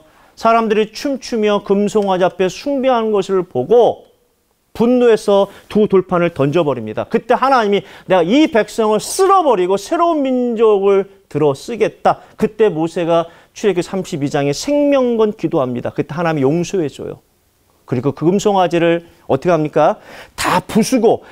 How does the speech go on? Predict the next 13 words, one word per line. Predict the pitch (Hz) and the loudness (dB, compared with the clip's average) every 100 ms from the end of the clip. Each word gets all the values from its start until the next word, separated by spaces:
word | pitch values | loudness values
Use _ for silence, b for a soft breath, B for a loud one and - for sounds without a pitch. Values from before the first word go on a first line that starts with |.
| B | B
가루를 | - 156 196 269 247 | -6 -2 2 2 2
해서 | 165 175 139 B | 2 0 -4 B
시냇가에 | - - 311 294 - 220 180 185 185 | -8 -2 2 0 0 0 2 0 -2
던져버리고, | 160 185 185 156 147 147 | -4 0 0 0 0 -4
그걸 | - 240 | -2 -2
이스라엘 | 190 226 269 254 | 0 -2 0 0
백성, | 180 151 160 160 | 0 -4 -4 -4
우상 | 196 262 254 | -2 -2 -2
숭배한 | 240 233 226 196 | -2 0 0 0
이스라엘 | 185 - 208 | -4 -2 -2
백성들이 | 165 156 165 151 143 | -2 -4 -6 -6 -2
먹게 | 131 - 185 | -2 -2 -4
합니다. | 117 - - | -4 -6 -14